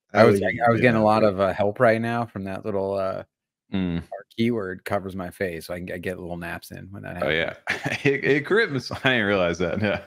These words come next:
Speaker 3: <laughs>
Speaker 2: <laughs>
Speaker 3: Especially when you got the
Speaker 2: It
Speaker 3: little, <laughs> that's funny, actually. Um, but yeah,
Speaker 2: So
Speaker 3: dude,
Speaker 2: you
Speaker 3: yeah, no.
Speaker 2: switched to the other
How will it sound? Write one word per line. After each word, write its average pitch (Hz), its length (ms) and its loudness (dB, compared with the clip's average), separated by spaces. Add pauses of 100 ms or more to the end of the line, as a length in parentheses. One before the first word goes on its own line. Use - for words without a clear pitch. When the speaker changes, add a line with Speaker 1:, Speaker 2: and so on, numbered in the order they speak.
(160)
Speaker 3:
<laughs> 127 220 -2 (340)
Speaker 2:
<laughs> 151 260 -6
Speaker 3:
Especially 139 360 6
when 131 140 6
you 117 60 2
got 113 160 4
the 123 60 -2
Speaker 2:
It 117 40 4
Speaker 3:
little, 107 320 2 (400)
<laughs> - 380 -20
that's - 220 -6
funny, 78 320 -2
actually. - 320 -8 (600)
Um, 104 600 4
but - 140 0
yeah, 117 220 2
Speaker 2:
So 139 160 6
Speaker 3:
dude, 139 80 8
Speaker 2:
you 135 60 8
Speaker 3:
yeah, 131 60 10
no. 101 60 4
Speaker 2:
switched 127 220 2
to 123 80 -12
the 120 40 6
other 117 160 -2